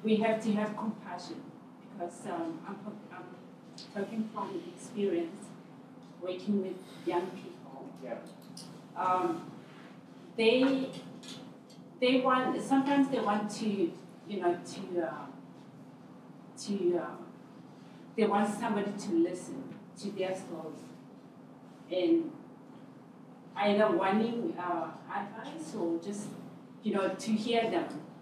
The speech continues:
Speaker 1: because I've had many young people, I mean, I work with, uh, other team members,
Speaker 2: Yeah.
Speaker 1: and they'll approach me, the way I approach them with, uh, compassion, because I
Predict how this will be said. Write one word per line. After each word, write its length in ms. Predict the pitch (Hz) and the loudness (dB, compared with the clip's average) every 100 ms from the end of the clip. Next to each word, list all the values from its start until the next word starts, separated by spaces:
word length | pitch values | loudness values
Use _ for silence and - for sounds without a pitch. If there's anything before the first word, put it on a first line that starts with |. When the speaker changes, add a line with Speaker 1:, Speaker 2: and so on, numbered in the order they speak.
| - | -10
Speaker 1:
because 200 | 202 - | -8 -6
I've 220 | 190 190 | -6 -4
had 200 | 214 214 - - - - - - - - | -4 -4 -6 -14 -16 -16 -16 -16 -8 0
many 360 | 202 214 190 | 4 6 6
young 280 | 196 202 208 | 6 4 4
people, 520 | - 202 - - - - - - 339 | 0 -2 -4 -8 -10 -12 -16 -12 -8
I 80 | |
mean, 120 | 359 349 | -4 0
I 100 | 339 | 0
work 180 | 349 - - | -2 -6 -8
with, 100 | - - - | -10 -10 -14
uh, 340 | - - 339 | -14 -14 -12
other 240 | 370 349 330 - - | -8 -8 -8 -14 -12
team 140 | 359 339 | 0 2
members, 400 | 330 330 - - | 2 -2 -6 0
Speaker 2:
Yeah. 240 | - - - - - - | 4 4 2 -8 -12 -8
Speaker 1:
and 220 | 202 196 | -2 0
they'll 280 | 202 226 226 | 4 4 6
approach 500 | 208 170 196 196 - | 4 4 0 -2 0
me, 160 | 180 165 202 | 2 2 2
the 100 | 196 | 2
way 260 | 214 226 | 6 6
I 220 | 214 190 | 6 6
approach 360 | - 208 - - | 2 0 0 -2
them 340 | 175 - 196 - - - - - - - | -2 -2 -2 -4 -10 -14 -16 -18 -18 -2
with, 200 | 208 202 - | 2 2 0
uh, 200 | 196 - | -2 -2
compassion, 680 | - 196 - 180 - 339 339 | -2 -4 -4 -4 0 4 4
because 320 | - - - | 2 -6 -8
I 120 | 170 | -6